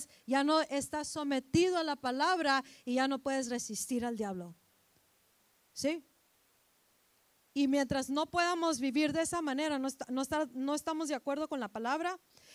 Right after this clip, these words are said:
entonces no podemos mirar el efecto de Dios en la tierra. Eso incluye sanidad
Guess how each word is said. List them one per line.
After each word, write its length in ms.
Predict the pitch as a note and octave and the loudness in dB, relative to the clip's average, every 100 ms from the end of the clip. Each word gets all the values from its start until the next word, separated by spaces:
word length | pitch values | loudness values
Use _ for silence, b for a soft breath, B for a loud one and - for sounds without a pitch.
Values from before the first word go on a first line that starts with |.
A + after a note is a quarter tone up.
| B - | B -4
entonces 760 | B3 A#3 D#4+ F#4 - D4 C4 | -4 0 0 0 2 0 0
no 140 | A3+ A#3+ | -4 -2
podemos 340 | C4+ B3+ C4+ | 0 2 2
mirar 240 | A#3+ A#3+ | 2 0
el 80 | C4 | 0
efecto 360 | G#3+ A3+ G#3+ A#3+ | -2 -4 -6 -6
de 120 | G#3 | -4
Dios 220 | G3+ G3+ | -4 -6
en 80 | G#3+ | -8
la 100 | F#3 | -10
tierra. 360 | - F#3+ F#3 F3+ _ b b | -8 -10 -10 -18 _ b b
Eso 160 | C4+ D#4+ | -4 -4
incluye 380 | D4+ D#4+ D#4+ D#4 | -2 -2 -2 -2
sanidad 540 | C#4+ A#3+ A#3 B3 D4 | -2 -2 0 0 -2